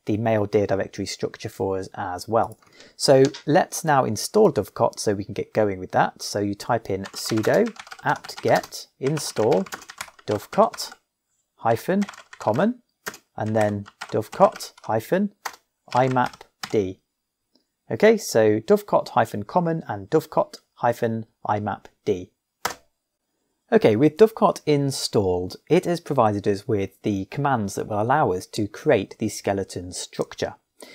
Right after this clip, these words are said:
So let's do that. Let's create the skeleton structure for our mail dir directory structure. So let's type in the following. Sudo mail dir make,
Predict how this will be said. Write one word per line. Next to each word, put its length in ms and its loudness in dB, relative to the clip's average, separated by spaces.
So 180 2
let's 240 2
do 180 4
that. 140 2
Let's 140 -4
create 240 0
the 140 -2
skeleton 440 0
structure 680 0
for 520 4
our 400 0
mail 560 -2
dir 380 -2
directory 800 -4
structure. 540 -12
So 340 2
let's 220 2
type 240 2
in 100 0
the 60 -2
following. 440 -4
Sudo 520 0
mail 520 2
dir 840 0
make, 580 -4